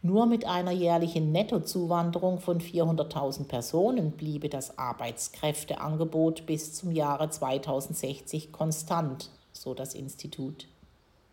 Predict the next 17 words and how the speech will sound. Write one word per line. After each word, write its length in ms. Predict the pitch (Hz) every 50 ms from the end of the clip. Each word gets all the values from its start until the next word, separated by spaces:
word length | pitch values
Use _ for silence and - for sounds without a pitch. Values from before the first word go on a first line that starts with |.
| _ _ - - - - - - - - -
Diese 240 | 208 196 226 214
Zahl 360 | - - 196 190 185 190 196 190
wird 240 | 196 185 190 - -
derzeit 460 | 175 170 160 165 - 170 160 156 156
längst 600 | 147 147 143 139 139 143 - - - - - -
nicht 420 | - 151 143 143 - - - - -
erreicht. 680 | 151 151 147 147 151 143 139 139 - - - - - _ _ _ _ _ _ _ _ _ _ _ _ _ -
In 140 | 143 135
einer 300 | - - 147 143 143 139
I 180 | - 147 143 139
A 60 | 135
B-Studie 760 | 135 - 151 175 190 190 - - 220 202 202 196 202 196 196 196
gingen 340 | - 185 170 175 180 175 175
die 100 | 180 170
Forscherinnen 840 | - - 135 131 135 135 - 160 156 160 - 160 156 156 160 165 160
von 220 | - - - -
einer 340 | - - 139 139 139 131 -